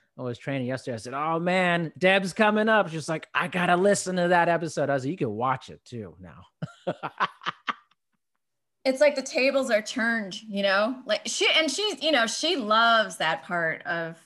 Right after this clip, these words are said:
Speaker 1: Oh my
Speaker 2: her
Speaker 1: gosh.
Speaker 2: work, you know, I mean, she's
Speaker 1: Ugh.
Speaker 2: really one of the most social creatures that I've ever
Speaker 1: Oh
Speaker 2: met,
Speaker 1: my God.
Speaker 2: which has made our relationship hilarious because I am the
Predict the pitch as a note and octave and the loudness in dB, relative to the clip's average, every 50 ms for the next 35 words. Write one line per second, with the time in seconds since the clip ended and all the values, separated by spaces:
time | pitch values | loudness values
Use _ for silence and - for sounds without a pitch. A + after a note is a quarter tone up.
0 | _ _ _ C#3+ C#3 C3 A#2+ G2 F2 D#2 D2+ - - G3+ F#3 F3+ F#3 E3+ C3 A2+ | _ _ _ -8 -6 -6 -6 -8 -12 -16 -14 -2 0 0 0 2 0 0 2 2
1 | A2 - - - - G3+ G#3 F#3 E3+ E3+ F3+ F#3+ G#3 G#3 - - G3 F#3+ F#3 F3+ | 2 0 -4 -10 -8 -6 -2 -2 0 0 0 -2 -4 -6 -6 -6 -6 -4 -4 -6
2 | F#3 F#3 - - A#3 A#3 G#3 D3 C3+ A#2+ G#2 - - - - - _ _ - G#3+ | -6 -6 -6 -6 -4 -4 -2 -2 -4 -4 -6 -10 -14 -20 -20 -20 _ _ -10 -8
3 | G#3 A#3+ D#4+ F4 F#4 F#4+ F#4 F4 D#4 D4+ C#4 C4+ C4 B3 B3 A3+ G#3+ G#3 G#3+ G#3+ | -2 2 2 2 4 2 2 4 4 4 4 4 2 0 0 0 0 0 -2 -4
4 | - - A#3 G#3+ A3 - - G#3+ G#3+ - - G#3 F3 F#3+ - - G3+ G3 G#3 G#3+ | -4 -2 0 0 0 -2 -4 -6 -8 -8 -10 -10 -10 -8 -8 -6 -6 -6 -6 -6
5 | G#3+ G3+ F#3 F3+ - - - F#3+ F#3+ F#3+ - - G3 G#3+ A3+ A3 A3+ A3 G#3+ G3 | -4 -2 -2 -2 -2 -2 -4 -4 -2 0 0 0 2 2 2 4 4 4 4 4
6 | - C#3 C3 A#2+ A2+ G#2+ G#2 B2 C3 B2+ B2 - D#4+ D#4+ - A4 E4+ C#4+ D4+ E4+ | 2 2 0 -2 -4 -6 -6 -4 -2 -2 2 2 2 2 2 0 0 0 2 4
7 | E4 E4+ F4+ F#4 E4+ A#3 C#4+ C#4 C4 C4+ B3+ A3+ A#3 C4+ D#4 - C4+ A#3+ A3+ - | 4 4 6 6 6 6 6 4 4 2 0 0 0 -2 -2 -2 -2 -4 -2 -2
8 | G#3 F#3 - - G#3 F3+ F3+ G3 G3 F#3+ F#3 D#3 - F#3 - - - D3 - C4 | -4 -4 -4 -6 -6 -2 2 2 2 2 2 0 -4 -6 -8 -4 -4 -4 -2 -2
9 | F3 - - - G#3 A3 G#3+ G#3 B3+ - - | -4 -2 -2 0 0 2 2 0 0 -2 0